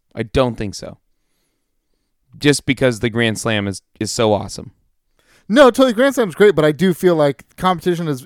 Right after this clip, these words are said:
Speaker 2: is much
Speaker 1: It has
Speaker 2: better.
Speaker 1: increased.
Speaker 2: It's increased.
Speaker 1: And he very well, um, it
Speaker 2: Let me
Speaker 1: could
Speaker 2: take it. Let me take. Let's take a step back.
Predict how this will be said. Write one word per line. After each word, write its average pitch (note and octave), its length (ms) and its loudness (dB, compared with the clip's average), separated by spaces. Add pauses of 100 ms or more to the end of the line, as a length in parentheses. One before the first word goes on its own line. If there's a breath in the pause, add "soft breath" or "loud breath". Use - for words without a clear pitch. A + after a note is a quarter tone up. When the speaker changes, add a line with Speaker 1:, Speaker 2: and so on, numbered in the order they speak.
Speaker 2:
is B2+ 200 -4
much D3+ 520 -2 (840)
Speaker 1:
It C#3+ 120 2
has D#3 300 2
Speaker 2:
better. E3+ 240 4
Speaker 1:
increased. - 240 0
Speaker 2:
It's F3+ 160 -2
increased. G#3 500 0
Speaker 1:
And F3 140 4
he G3 100 -2
very F3 300 4
well, E3 460 4
um, A#2+ 380 0 (120)
it B2+ 200 -14 (560)
Speaker 2:
Let A3 120 8
me C#4 60 6
Speaker 1:
could C4+ 80 2
Speaker 2:
take C4 160 4
it. A3 100 0
Let A3+ 100 4
me A#3+ 120 0
take. G#3+ 320 2
Let's G3 200 0
take G3+ 120 2
a F#3+ 40 2
step E3 200 -2
back. C#3+ 320 0